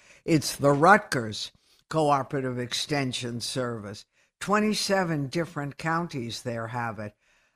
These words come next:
Go to, and I'm gonna tell you exactly how to do it, N J A E S dot Rutgers dot E D U slash extension,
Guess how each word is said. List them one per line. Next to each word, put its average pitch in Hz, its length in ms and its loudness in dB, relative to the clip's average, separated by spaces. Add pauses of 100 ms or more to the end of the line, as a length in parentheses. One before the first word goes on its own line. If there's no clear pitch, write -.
(160)
Go 170 560 8 (320)
to, 143 640 0 (220)
and 139 140 -4
I'm 127 140 -6
gonna 127 260 -8
tell 131 180 -8
you 123 120 -8
exactly 123 680 -8
how 123 180 -8
to 117 140 -10
do 110 340 -10
it, 123 140 -16 (840)
N 175 460 0 (180)
J 131 760 -4 (1200)
A 160 180 0
E 156 560 -2
S 135 440 -4
dot 135 360 -4
Rutgers 151 720 0
dot 127 280 -6
E 147 200 0
D 139 240 -2
U 135 460 -2
slash 127 640 -6
extension, 131 840 -6